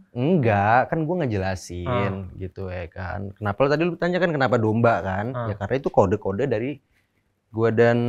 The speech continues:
Speaker 1: komplotan gua, kita sebut orang itu bukan domba. Kita, eh, bu-, kita bukan sebut orang ini korban, kita sebut orang ini domba.
Speaker 2: Supaya apa? Supaya nggak ke-, kelacak.
Speaker 1: Bukan supaya nggak kelacak, lebih, mungkin kedengeran lebih ini aja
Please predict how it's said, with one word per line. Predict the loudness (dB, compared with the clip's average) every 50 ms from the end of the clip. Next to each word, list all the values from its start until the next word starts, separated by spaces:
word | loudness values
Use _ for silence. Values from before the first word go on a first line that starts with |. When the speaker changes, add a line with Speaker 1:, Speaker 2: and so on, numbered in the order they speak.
| -2 -2 -4 -4 -6 0
Speaker 1:
komplotan | 2 2 2 4 4 2 4 4 2 0 0 -2 -4
gua, | 0 0 0
kita | 0 0 -2 -4 -6
sebut | -6 -4 -4 -4 -4 -2
orang | -2 -2 0 0 0 0 -2
itu | -4 -4 -2
bukan | -2 -2 0 0 -2 -2 0 0
domba. | 0 -2 -2 -2 0 0 2 2 2 0 -2 -6 _ _ _ _ _
Kita, | _ -16 -14 -8 -2
eh, | 0 0 0
bu-, | 0 -2
kita | -4 -6 -4 -2 -2
bukan | -2 -2 -4 -4 -4 -4
sebut | -6 -8 -8
orang | -6 -6 -6 -6 -6
ini | -6 -6
korban, | -2 0 0 0 0 0 0 0 0 0 -2 -4 -8
kita | -10 -12 -12 -16
sebut | -16 -14 -14 -12 -10
orang | -10 -10 -8 -8
ini | -8 -8 -6
domba. | -4 -2 -2 0 0 0
Speaker 2:
Supaya | 2 2 0
apa? | 0 -2 -6
Supaya | -8 -8 -8 -8 -6 -6
nggak | -6 -6 -6
ke-, | -8 -8 -6 -4
kelacak. | -2 -2 -2 -2 -4 -6 -8 -8 -8 _ _ _ _ _ _
Speaker 1:
Bukan | -4 0 0 0 0
supaya | 0 -4 -8 -14 -10 _ -6 -4 -4 -4
nggak | -6 -8 _
kelacak, | -8 -6 -6 -6 -6 -4 -4 -4 -4 -2 -4
lebih, | -4 -4 -4 -6 -6 -6 -8 -8
mungkin | -8 -10 -10
kedengeran | -6 -4 -4 -4 -2 -4 -4 -4 -4 -2
lebih | -2 -2 -2 -2 -4 -4
ini | -4 -4 -4 -4 -4 -4 -6
aja | -8 -10 -10 -12